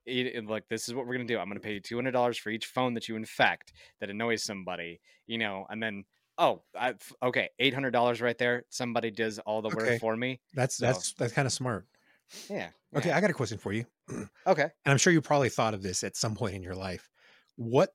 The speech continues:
Speaker 2: three superpowers would you wanna have? And I'm, I'm saying three specifically because most superheroes have more than one. Like, Superman isn't just super strength. He's got, like, flight, laser vision, X-ray vision.
Speaker 1: Mm-hmm.
Speaker 2: Spider-Man has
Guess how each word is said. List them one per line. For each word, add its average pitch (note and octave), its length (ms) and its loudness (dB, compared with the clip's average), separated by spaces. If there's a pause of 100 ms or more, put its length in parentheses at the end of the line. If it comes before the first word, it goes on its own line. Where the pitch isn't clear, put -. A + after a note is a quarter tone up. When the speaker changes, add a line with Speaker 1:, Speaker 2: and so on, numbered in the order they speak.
Speaker 2:
three D3+ 200 6
superpowers A#2 640 0
would G2 140 -2
you G2+ 80 -2
wanna G2+ 160 -2
have? F#2+ 440 -6
And A#2 120 0
I'm, C#3+ 100 4
I'm C3 180 0
saying D#3+ 280 8
three C3+ 320 4
specifically A#2+ 520 0
because G#2+ 320 -2
most A2+ 420 2
superheroes G#2 800 0 (320)
have B2 180 2
more A2 160 0
than G#2 160 -2
one. G#2+ 240 0
Like, G2 180 -4
Superman C3 480 2
isn't A#2+ 240 -2
just G#2+ 180 -2
super A#2+ 220 -6
strength. F2+ 300 -4
He's F2+ 120 -14
got, F#2+ 160 -10
like, G2+ 120 -14
flight, A#2 440 -2
laser G#2+ 360 -4
vision, G2 440 -6
X-ray F#2+ 300 -6
vision. F#2 420 -10 (600)
Speaker 1:
Mm-hmm. G#2+ 220 0
Speaker 2:
Spider-Man G2 180 -2
has F#2 500 -4